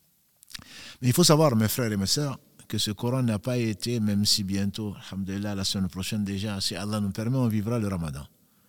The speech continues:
شهر رمضان الذي أنزل فيه القرآن هدى للناس وبينات من الهدى والفرقان.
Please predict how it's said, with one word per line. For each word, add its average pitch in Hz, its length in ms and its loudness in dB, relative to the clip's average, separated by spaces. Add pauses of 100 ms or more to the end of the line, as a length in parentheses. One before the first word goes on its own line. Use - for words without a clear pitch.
(360)
شهر 120 400 2
رمضان 123 720 2
الذي 98 320 0
أنزل 95 340 -2
فيه 92 200 -6
القرآن 120 640 -4
هدى 113 280 0
للناس 104 680 2
وبينات 104 680 0 (360)
من 123 140 -4
الهدى 139 260 -2
والفرقان. 113 800 -2